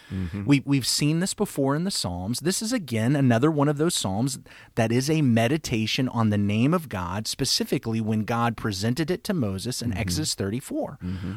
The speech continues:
Speaker 2: when he
Speaker 1: Mm-hmm.
Speaker 2: passed before Moses and he says, "The Lord, the Lord, a God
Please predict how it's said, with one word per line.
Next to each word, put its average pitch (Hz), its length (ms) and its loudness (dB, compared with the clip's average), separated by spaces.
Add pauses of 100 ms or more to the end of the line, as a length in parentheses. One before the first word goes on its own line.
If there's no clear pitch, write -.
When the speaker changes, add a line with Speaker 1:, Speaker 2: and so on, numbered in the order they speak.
(100)
Speaker 2:
when 127 100 6
he 117 80 8
Speaker 1:
Mm-hmm. - 100 -2
Speaker 2:
passed 123 300 2
before 202 320 2
Moses 113 500 0
and 117 140 0
he 190 80 4
says, - 580 -4 (640)
"The 113 200 0
Lord, 104 500 2
the 175 100 2
Lord, 110 360 2
a 123 80 -2
God 110 480 0